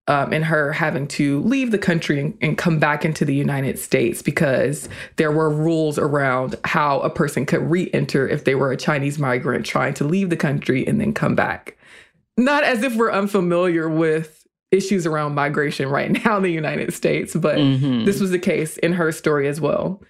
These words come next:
Speaker 1: So this law was enacted for many, many reasons. There are many layers to it. It was stoked by things like fear, racism, anti-Chinese animosity,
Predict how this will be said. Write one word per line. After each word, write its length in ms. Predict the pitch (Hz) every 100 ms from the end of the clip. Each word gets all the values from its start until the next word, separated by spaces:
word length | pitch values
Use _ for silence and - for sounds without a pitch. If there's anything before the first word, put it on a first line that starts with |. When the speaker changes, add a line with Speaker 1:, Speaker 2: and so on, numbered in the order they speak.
| _ _
Speaker 1:
So 640 | - - 214 208 202 - - _ _
this 720 | 185 180 226 247 254 - - - _ _ _
law 320 | 196 202 190
was 160 | 185 170
enacted 440 | 160 156 156 151
for 140 | - 170
many, 360 | 165 196 202
many 280 | 180 160 147
reasons. 500 | 139 143 147 156 147
There 160 | 147 147
are 60 |
many 540 | 147 151 151 156 151 151 _ _ _
layers 500 | - 175 175 160 165
to 200 | - 165
it. 340 | 156 147 - -
It 80 | 165
was 200 | 156 170
stoked 300 | - 160 156
by 160 | 147 151
things 300 | 156 151 151
like 160 | 131
fear, 960 | - - 226 214 180 170 170 170 175 175 _ _ _ -
racism, 960 | 185 180 180 165 165 151 156 156 156 - _ _
anti-Chinese 600 | 160 160 170 170 156 156
animosity, 1080 | 101 156 151 151 156 - 156 151 147 151 151